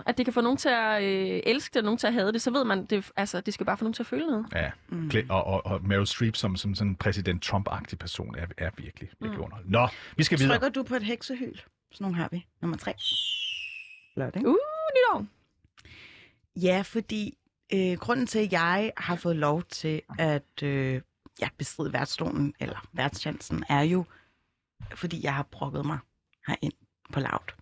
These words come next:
Speaker 2: Mm.
Speaker 3: Jeg har været meget ophængt af din ansættelse, David Trads.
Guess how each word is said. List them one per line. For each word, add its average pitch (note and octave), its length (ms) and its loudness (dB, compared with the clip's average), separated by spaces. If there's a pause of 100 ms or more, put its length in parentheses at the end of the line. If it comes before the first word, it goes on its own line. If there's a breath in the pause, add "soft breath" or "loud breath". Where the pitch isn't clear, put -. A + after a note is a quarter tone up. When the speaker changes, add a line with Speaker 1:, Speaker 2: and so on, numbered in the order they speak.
(240 loud breath)
Speaker 2:
Mm. G2+ 40 -6 (500 loud breath)
Speaker 3:
Jeg F3 80 4
har E3+ 80 6
været D#3 140 6
meget D#3 240 4 (100)
ophængt D#3+ 540 0
af C3+ 200 0 (360)
din C4+ 160 6 (100)
ansættelse, F#3+ 560 2
David F#3 280 2
Trads. - 400 -2